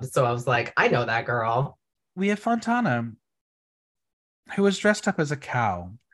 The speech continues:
Speaker 2: I literally have no idea what is going on in her brain, mostly because why did she have this cow look with her? Um, she goes by the name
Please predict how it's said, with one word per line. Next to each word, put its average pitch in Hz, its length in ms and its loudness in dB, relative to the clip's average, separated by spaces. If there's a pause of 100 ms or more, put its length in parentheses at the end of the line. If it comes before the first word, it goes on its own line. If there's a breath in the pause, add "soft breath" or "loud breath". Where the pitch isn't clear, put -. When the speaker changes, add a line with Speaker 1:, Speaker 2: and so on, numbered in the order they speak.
(360 loud breath)
Speaker 2:
I 208 160 6
literally 226 480 8
have 185 200 4
no 147 220 6
idea 151 360 4
what 131 160 4
is 127 100 -2
going 113 240 -4
on 107 160 -4
in 131 60 -2
her 190 160 -2
brain, 233 340 0 (260 loud breath)
mostly 170 340 6
because 196 520 4
why 147 640 4
did 202 180 0
she 190 140 -4
have 160 260 -2
this 156 160 -4
cow 180 280 0
look 170 260 -2
with 120 180 -4
her? 90 320 -8 (560 soft breath)
Um, 147 640 6
she - 220 0
goes 233 300 6
by 220 140 8
the 190 120 0
name 175 520 0